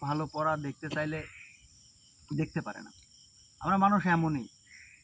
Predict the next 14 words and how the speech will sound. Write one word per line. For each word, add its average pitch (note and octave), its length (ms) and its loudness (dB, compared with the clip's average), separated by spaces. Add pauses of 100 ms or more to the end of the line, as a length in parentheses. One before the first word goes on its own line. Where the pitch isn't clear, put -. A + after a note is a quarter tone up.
(640)
আসলে G3+ 220 0
ভিউয়ার্স, G#3+ 260 0
আমরা F#3 180 2
মানুষ F3+ 300 2
কীরকম E3+ 360 0
ধরনের D3 340 -2
জানেন? A#2+ 240 -8 (1040)
সারাদিন F3+ 340 4
কাজ F3 200 -2 (100)
করব, F3 440 -2
সারাদিন D3+ 360 -4
যাই D#3+ 220 0
কাজ E3+ 160 -4 (100)
করি, E3+ 360 -4